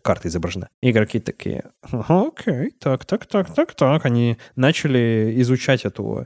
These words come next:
карту, и я им описал, что помимо узоров всяких, там действительно есть, кажется, какие-то слова на мифрик, которые, на первый взгляд, в случайных каких-то местах расположены, и что, мол, если ее прокатать почему-то, то она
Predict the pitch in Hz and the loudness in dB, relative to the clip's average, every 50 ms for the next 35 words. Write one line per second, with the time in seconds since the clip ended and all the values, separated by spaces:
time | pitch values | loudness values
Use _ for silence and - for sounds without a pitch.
0 | - _ _ - 151 165 202 - 190 165 113 117 120 131 131 117 107 - - - | -12 _ _ 2 2 2 4 2 2 4 4 4 4 4 4 2 0 0 0 0
1 | 110 92 - - - 104 - - 117 117 117 110 101 101 101 - 120 127 127 135 | -2 -2 -2 -6 -8 -8 -4 -4 -2 -2 -2 -2 -4 -4 -4 -2 0 0 2 4
2 | 190 254 254 185 - - - 160 135 - 123 - - 190 247 240 175 - - 214 | 4 4 2 2 -2 -2 -2 -2 -2 -2 -2 -2 0 2 2 2 0 0 0 0
3 | - 170 139 117 113 165 226 - - - 190 208 185 180 - - - - - - | 0 2 0 2 2 0 -2 -2 -2 -2 0 0 0 -2 -6 -8 -10 -10 -10 -10
4 | 110 - - 208 214 - 160 - - 123 - - 165 156 123 107 117 143 143 - | -8 -6 -4 -4 -4 -4 -6 -6 -6 -4 -4 -2 -2 -2 0 0 2 2 2 0
5 | - - - - - _ _ - - 123 - 120 110 113 104 104 104 - 160 160 | -2 -8 -10 -12 -18 _ _ -4 -4 0 2 2 2 2 2 0 2 2 2 4
6 | 143 120 110 107 117 123 123 - - - - 120 120 123 117 - - 101 92 95 | 4 2 2 2 2 2 0 0 -4 -6 -2 0 2 2 2 0 -2 -4 -4 -4
7 | - - - - - - - - 101 104 107 - - 92 - - - _ _ _ | -8 -10 -10 -10 -10 -12 -10 -10 -8 -8 -8 -6 -6 -8 -8 -10 -14 _ _ _
8 | _ _ _ _ _ _ - 104 110 - - - 131 202 302 277 190 180 143 123 | _ _ _ _ _ _ -4 -2 -2 0 2 2 2 4 2 2 2 0 0 0
9 | 113 107 104 - _ _ - 156 185 - - - 127 120 120 117 117 110 107 - | -2 -4 -6 -10 _ _ -2 -2 -2 -2 -2 0 0 2 2 2 2 0 -2 -6
10 | - - - _ _ _ - 113 113 107 - - 107 104 104 104 107 98 104 - | -12 -20 -20 _ _ _ -4 -2 -2 -2 -2 -2 -2 -2 0 0 -2 -4 -6 -8
11 | _ - - 123 123 - - 170 170 - 302 - - - 156 - - - 120 107 | _ -2 0 0 0 0 -2 -2 -2 -2 -2 -2 -4 -4 -4 -4 -4 -4 -6 -6
12 | 90 - - - - _ _ - 131 135 156 226 254 247 208 156 110 104 - _ | -8 -10 -14 -20 -20 _ _ -6 -4 -2 -2 -2 0 0 -2 -2 -2 -6 -10 _
13 | _ _ _ - 123 123 151 175 151 | _ _ _ -2 0 2 2 2 0